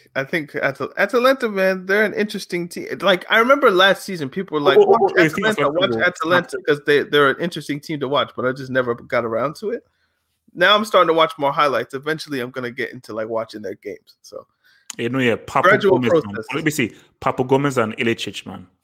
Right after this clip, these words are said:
Speaker 1: I've, I've seen people say Ilicic should be, like, on the radar of, be-, you know, he's, like, thirty-one, thirty-two.
Speaker 2: Yeah,
Speaker 1: Like,
Speaker 2: yeah, yeah, he's been
Speaker 1: he's a,
Speaker 2: around, man.
Speaker 1: he's a, he's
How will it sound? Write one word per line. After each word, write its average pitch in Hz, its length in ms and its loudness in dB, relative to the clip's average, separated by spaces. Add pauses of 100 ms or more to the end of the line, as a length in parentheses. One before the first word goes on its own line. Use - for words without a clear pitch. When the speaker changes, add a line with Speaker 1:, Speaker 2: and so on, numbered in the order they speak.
(160)
Speaker 1:
I've, 220 260 -6
I've 294 140 0
seen 320 200 -4
people 262 220 -6
say 202 280 -2
Ilicic 190 520 -6
should 147 320 -10
be, 160 140 -10
like, 131 260 -2
on 151 180 -6
the 123 120 0
radar 131 600 2
of, - 420 -6 (380)
be-, 147 160 -10
you 226 100 -4
know, 269 100 0
he's, 269 140 -2
like, 233 200 -2
thirty-one, 226 460 2
thirty-two. 208 520 -4 (480)
Speaker 2:
Yeah, 220 100 2
Speaker 1:
Like, 269 140 2
Speaker 2:
yeah, 269 100 2
yeah, 254 120 2
he's 170 120 0
been 160 140 -2
Speaker 1:
he's 156 80 2
a, 165 40 2
Speaker 2:
around, 185 200 -4
man. 123 120 -4
Speaker 1:
he's 190 100 -2
a, 185 80 -2
he's 208 100 -2